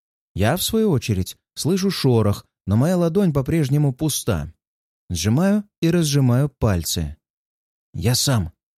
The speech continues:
Роу тоже решил поползать и появляется слева от меня с зажатым в руке парализатором. Смотрю на оружие,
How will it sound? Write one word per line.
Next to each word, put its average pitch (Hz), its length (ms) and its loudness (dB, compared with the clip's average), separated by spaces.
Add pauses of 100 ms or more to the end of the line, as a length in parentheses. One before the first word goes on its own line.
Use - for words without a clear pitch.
(920)
Роу 214 280 2
тоже 127 320 2
решил 110 280 0
поползать 104 680 -2 (280)
и 101 60 -6
появляется 175 520 0
слева 160 360 0
от 151 100 -4
меня 151 380 2
с 82 60 -8
зажатым 147 560 0
в 143 40 2
руке 143 280 0
парализатором. 104 880 0 (720)
Смотрю 147 360 0
на 190 160 2
оружие, 143 520 0